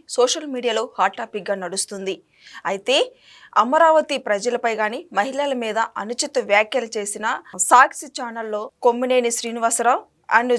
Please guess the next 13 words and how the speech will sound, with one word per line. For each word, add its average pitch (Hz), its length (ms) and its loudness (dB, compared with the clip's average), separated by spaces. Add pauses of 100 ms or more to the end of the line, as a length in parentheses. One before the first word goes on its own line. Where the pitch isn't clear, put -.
జర్నలిస్ట్ 269 520 2 (360)
కృష్ణంరాజు 240 680 -2
గారు 233 180 0 (220)
ఏపీ 269 220 0 (160)
మహిళలపై, 233 480 -4 (160)
అమరావతి 233 520 -4 (600)
ప్రజలపైన 240 580 2 (320)
అనుచిత 254 300 -6 (120)
వ్యాఖ్యలు 233 420 2
చేయడం, 240 280 0 (220)
దీని 294 280 -4
మీద 254 160 4 (680)
స్పందించి 277 680 2